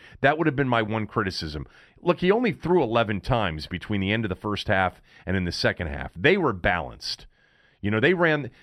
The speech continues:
they only had fifty-two plays in the game. The Redskins once again won the time of possession battle like they did last week. But I think there should be some discipline for D J Swearinger. You can't cut your nose off to spite your face 'cause you don't have any safeties.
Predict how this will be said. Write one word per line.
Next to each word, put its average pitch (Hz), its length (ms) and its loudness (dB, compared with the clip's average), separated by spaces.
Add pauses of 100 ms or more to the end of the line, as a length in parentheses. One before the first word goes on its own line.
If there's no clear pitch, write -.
they 156 300 4
only 240 300 4
had 123 240 2
fifty-two 156 680 -2
plays 143 600 0
in 120 180 0
the 95 100 2
game. 87 520 -2
The 82 80 -4
Redskins 110 480 -2
once 107 240 -4
again 101 280 -2
won 98 120 -2
the 87 60 -4
time 98 240 -2
of 73 120 -8
possession 104 460 -2
battle 80 280 -2
like 80 200 -4
they 82 80 -6
did 80 160 -4
last 80 360 -4
week. 123 300 -6 (1120)
But - 220 -14
I 147 160 4
think 131 400 -6
there 98 120 -2
should 92 220 -6
be 95 100 -4
some 82 220 -4
discipline 71 640 -6 (300)
for 87 120 -6
D 80 220 -10
J 76 160 -8
Swearinger. 71 600 -8 (760)
You 185 140 -8
can't - 420 0
cut - 260 -4
your 123 100 0
nose 120 320 2
off 104 180 2
to 87 100 -10
spite - 380 -4
your 71 80 -10
face 104 340 -2
'cause 85 220 -6
you 123 80 2
don't 113 160 -2
have 98 200 -2
any 85 120 -6
safeties. 80 720 -4